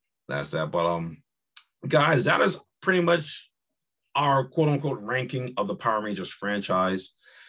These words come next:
You know, we pretty much grew up with it, and we know a lot of you guys grew up with it also. So,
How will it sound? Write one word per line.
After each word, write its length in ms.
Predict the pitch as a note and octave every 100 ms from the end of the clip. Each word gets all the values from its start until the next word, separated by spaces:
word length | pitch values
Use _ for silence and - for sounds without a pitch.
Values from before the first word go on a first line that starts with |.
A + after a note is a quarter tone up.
| _
You 120 | -
know, 480 | G2+ F2+ E2+ E2+ - -
we 500 | G2 C#3 E3 D#3 C#3+ -
pretty 220 | - D3 C3+
much 340 | A#2 - -
grew 200 | A#2 A2
up 200 | G2 F#2+
with 180 | F#2+ F2+
it, 220 | F#2+ F#2 _ _ -
and 380 | F#2+ F#2 F2+
we 80 | F#2+
know 160 | G2 F2+
a 20 |
lot 260 | F2 F2+ G2+
of 60 |
you 60 | G2
guys 200 | F2+ F2
grew 200 | G2 F2+
up 60 |
with 100 | E2
it 100 | D2+ -
also. 640 | F2+ E2+ - F2 E2+ F2 - _ _ _ _
So, 600 | - G2+ F#2 E2 D#2 D2